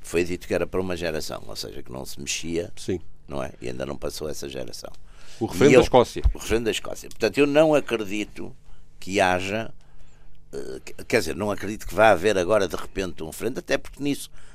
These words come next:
Speaker 1: a tradição ali do Reino Unido é neg-, são muito
Speaker 2: Mas
Speaker 1: negoci-,
Speaker 2: a, mas a
Speaker 1: negociam
Speaker 2: primeira-ministra
Speaker 1: muito.
Speaker 2: escocesa já começou o
Speaker 1: Sim.
Speaker 2: processo, não é?
Speaker 1: É, mas, é, mas não, eu não creio que vão, porque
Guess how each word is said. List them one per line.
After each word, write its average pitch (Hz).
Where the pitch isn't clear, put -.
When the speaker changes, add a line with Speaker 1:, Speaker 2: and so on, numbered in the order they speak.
Speaker 1:
a 110
tradição 110
ali 98
do 98
Reino 95
Unido 98
é 95
neg-, 90
são 135
muito 131
Speaker 2:
Mas 143
Speaker 1:
negoci-, 113
Speaker 2:
a, 127
mas 123
a -
Speaker 1:
negociam 170
Speaker 2:
primeira-ministra 147
Speaker 1:
muito. 139
Speaker 2:
escocesa 165
já 196
começou 196
o -
Speaker 1:
Sim. -
Speaker 2:
processo, 156
não 95
é? 147
Speaker 1:
É, -
mas, 415
é, 285
mas 214
não, 170
eu 196
não 165
creio 98
que -
vão, 95
porque 98